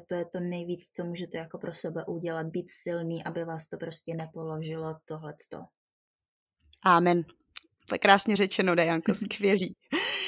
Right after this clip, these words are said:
Speaker 2: Eh, tak, jdeme teďka od tady toho trošku fuj tématu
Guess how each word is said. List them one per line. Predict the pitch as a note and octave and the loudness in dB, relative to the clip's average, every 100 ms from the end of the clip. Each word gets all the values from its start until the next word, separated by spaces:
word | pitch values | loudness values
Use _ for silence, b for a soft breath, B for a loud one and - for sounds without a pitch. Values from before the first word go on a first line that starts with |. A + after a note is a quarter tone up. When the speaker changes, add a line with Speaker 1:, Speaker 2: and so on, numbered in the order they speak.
| B - | B 8
Speaker 2:
Eh, | A#3 A#3 A#3 A#3 A#3 | 12 12 12 10 10
tak, | A3+ F#3 F3 - | 12 12 8 -2
jdeme | G3+ A#3 A#3+ | 4 6 8
teďka | A#3+ A#3 - A#3 | 6 4 6 6
od | A#3 | 6
tady | - A#3 | 4 4
toho | B3 A#3+ | 6 6
trošku | A3+ A#3 - A#3 | 6 2 0 -4
fuj | - B3 | 2 2
tématu | B3+ A3+ A3 A3 G#3+ | 4 4 4 2 -2